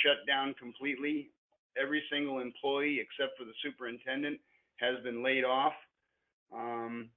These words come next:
however, I'm out here today to do the catalyst and to, to button some other things up, but, uh, it's just kinda eerie to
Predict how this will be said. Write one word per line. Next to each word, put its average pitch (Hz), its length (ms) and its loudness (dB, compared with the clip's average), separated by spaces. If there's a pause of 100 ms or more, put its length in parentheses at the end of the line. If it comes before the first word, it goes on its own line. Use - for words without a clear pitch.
however, 131 400 4
I'm 131 160 8
out 127 200 6
here 127 300 0
today 123 460 4
to 117 60 -12
do 120 160 -2
the 107 160 -6
catalyst 123 560 4
and 110 160 -8
to, 110 140 -4 (100)
to 110 120 -12
button 117 320 0
some 113 120 -8
other 117 260 -6
things 117 240 -6 (100)
up, 113 140 -2 (560)
but, 117 200 2 (120)
uh, 110 240 4 (160)
it's 120 120 -4 (100)
just 123 180 0 (160)
kinda 113 400 0 (800)
eerie 139 420 -2
to 113 60 -16